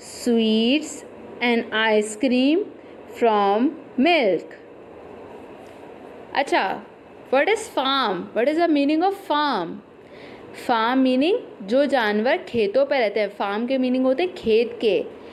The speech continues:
वो animals जो खेतों पे पाए जाते हैं, खेतों पे नज़र आते हैं, उन animals को हम farm animals कहते हैं, ठीक है। अच्छा, animals जैसे कि गाय, अ,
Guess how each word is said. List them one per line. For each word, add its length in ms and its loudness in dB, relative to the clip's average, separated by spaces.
वो 380 4
animals 540 0
जो 100 2
खेतों 480 2
पे 140 4
पाए 280 0
जाते 320 0
हैं, 160 0
खेतों 360 2
पे 120 0
नज़र 360 2
आते 300 0
हैं, 260 0
उन 260 -2
animals 420 0
को 120 -2
हम 140 2
farm 440 0
animals 440 0
कहते 300 2
हैं, 440 -2
ठीक 200 -2
है। 280 2
अच्छा, 320 2
animals 520 2
जैसे 260 2
कि 160 0
गाय, 540 0
अ, 60 -4